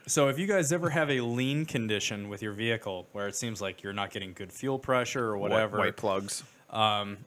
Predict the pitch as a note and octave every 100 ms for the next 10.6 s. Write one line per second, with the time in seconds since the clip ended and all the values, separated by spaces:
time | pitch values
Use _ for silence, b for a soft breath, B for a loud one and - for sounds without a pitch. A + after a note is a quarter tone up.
0 | _ B2 B2 C3+ C#3 C3+ C#3 C3 C3+ A2+
1 | - F#3 A#2+ B2+ - - - - B2+ B2
2 | B2 A2+ - - A#2+ G#2+ G#2 G#2 A#2 C3+
3 | B2+ A#2+ - - D3 B2 A2+ G#2+ G2 G2+
4 | - G2+ - C3+ A#2+ G2+ F#2+ G#2 _ _
5 | _ - A#2 A2+ G#2 - - - A#2 G2+
6 | C#3 C3+ G#2 C#3 D#3 F3+ E3 - - _
7 | _ - - C#3+ C#3+ C#3+ C#3 C3+ C3+ A#2
8 | B2 C3 C#3 - _ - - B2 A#2+ A#2
9 | A2 A#2+ - - A#2 G#2 G2 F#2+ G2+ A#2
10 | A2 A2+ B2 D#3+ D#3 D#3+